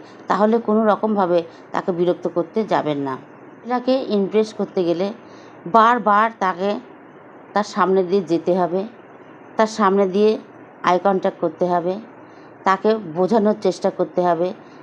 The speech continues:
যে আমি তোমাকে ভালোবাসি বা আমি তোমাকে পছন্দ করি। এটা না বোঝালে সে বুঝবে কেমন করে? একদিন দুদিন পাত্তা দেবে না, এক সপ্তাহ পাত্তা দেবে না,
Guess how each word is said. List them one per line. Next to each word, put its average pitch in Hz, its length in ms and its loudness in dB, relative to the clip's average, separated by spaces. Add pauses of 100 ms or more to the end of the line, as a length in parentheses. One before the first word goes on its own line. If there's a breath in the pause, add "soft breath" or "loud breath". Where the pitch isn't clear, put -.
যে 170 160 0 (120)
আমি 190 300 2 (540)
তোমাকে 175 380 0
ভালোবাসি 151 640 -2 (440)
বা 185 140 2 (440)
আমি 185 220 2 (120)
তোমাকে 180 340 0 (300)
পছন্দ 156 400 -2
করি। 139 260 -4 (420 loud breath)
এটা 202 280 2
না 208 200 2 (720)
বোঝালে 180 460 2
সে - 220 -2
বুঝবে 202 380 -2
কেমন 170 340 0
করে? 139 260 -4 (500 loud breath)
একদিন 190 340 2
দুদিন 196 340 0
পাত্তা 190 340 -2
দেবে 165 220 0
না, 160 120 0 (140)
এক 160 100 -4
সপ্তাহ 202 340 -4
পাত্তা 170 260 0
দেবে 156 240 -2
না, 147 120 -2